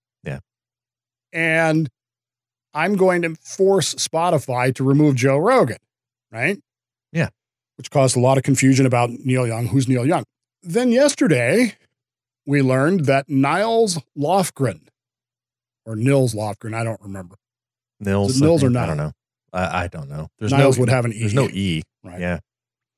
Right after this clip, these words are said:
Speaker 2: Nils Lofgren has come out and said he's not, "You, you can't have my music on Spotify either as long as you have Joe Rogan."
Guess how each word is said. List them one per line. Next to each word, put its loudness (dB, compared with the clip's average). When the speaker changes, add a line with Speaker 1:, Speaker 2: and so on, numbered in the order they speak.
Speaker 2:
Nils 2
Lofgren 2
has 4
come 2
out 2
and -2
said 2
he's 2
not, 2
"You, -8
you -6
can't 0
have 2
my 0
music 2
on 2
Spotify 0
either 0
as -2
long 2
as 2
you 2
have 0
Joe 0
Rogan." 0